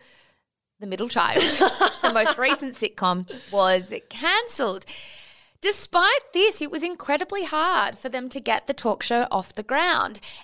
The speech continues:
Ellen and Warner Brothers needed to convince television stations to broadcast or syndicate the show, but people were worried that it was going to be too gay again and that Ellen would ostracize audience.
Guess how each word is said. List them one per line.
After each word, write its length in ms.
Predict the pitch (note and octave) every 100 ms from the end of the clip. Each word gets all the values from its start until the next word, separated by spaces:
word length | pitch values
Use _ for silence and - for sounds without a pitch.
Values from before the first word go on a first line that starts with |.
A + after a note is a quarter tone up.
| -
Ellen 300 | D4+ F4+ G#4 -
and 280 | C4+ C#4 C4
Warner 220 | A3+ A#3
Brothers 420 | A3+ F3 F#3 C#3 -
needed 260 | G#3 G#3
to 60 | -
convince 420 | B3+ A3+ G#3 -
television 500 | - G#3+ A3 G#3 G#3+
stations 540 | G#3 F#3 F3 F#3 F3+ -
to 120 | G3
broadcast 840 | - F3+ F#3+ G3+ - D#3+ F3+ -
or 80 | F3+
syndicate 500 | - A3 G#3+ G#3 F3
the 80 | G3
show, 480 | - D4 C4+ D3 - - - _
but 160 | B3+ -
people 460 | A#3+ D4+ - F4
were 160 | D4+ C4
worried 800 | F#3 F#3+ B3+ D4 - D#2+ G#3+ G#3+ - _
that 100 | A#3
it 80 | A#3
was 140 | A3+
going 280 | A3 G#3+ A3+
to 100 | A#3+
be 480 | - G3+ E3+ F3+ F#3 _
too 520 | - - G#3 F#3 F3+ - E3+
gay 420 | F#3 A3 C#4+ G3
again 340 | G3+ F3 E3 E3
and 160 | F#3
that 120 | F#3+ -
Ellen 260 | F#3 F#3 F#3
would 120 | -
ostracize 600 | F#3 - F3 E3+ D3+ D#3+ -
audience. 500 | A3 D4 - -